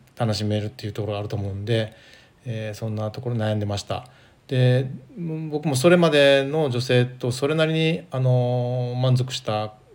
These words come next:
まあ、具合をやってこれたと思ってたので、えーっと、そういう反応があまりない女性って初めてだったこともあって、とってもショックを受けてました。で、えー、ただ、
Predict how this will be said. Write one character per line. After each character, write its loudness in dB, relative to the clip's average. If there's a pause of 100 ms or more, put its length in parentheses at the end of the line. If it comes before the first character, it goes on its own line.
(680)
ま 0
あ、 2
具 0
合 0
を -4
や -6
っ -4
て -10
こ -2
れ 0
た -6
と -10
思 -2
っ -4
て -4
た -4
の -6
で、 4 (480)
え -6
ー -8
っ -16 (160)
と、 -8
そ -2
う 2
い 6
う -2 (880)
反 4
応 4
が 0
あ 2
ま 2
り 2
な -2
い -4
女 -6
性 -6
っ -2
て -10
初 -4
め 2
て 0
だ -10
っ -14
た -8
こ -8
と -10
も -6
あ -8
っ -10
て、 -8
と -6
っ -12
て 0
も 2
シ -6
ョ 0
ッ -6
ク -10
を 0
受 -4
け -10
て -8
ま -8
し -8
た。 -10 (640)
で、 4 (380)
え -8
ー、 -14
た 0
だ、 4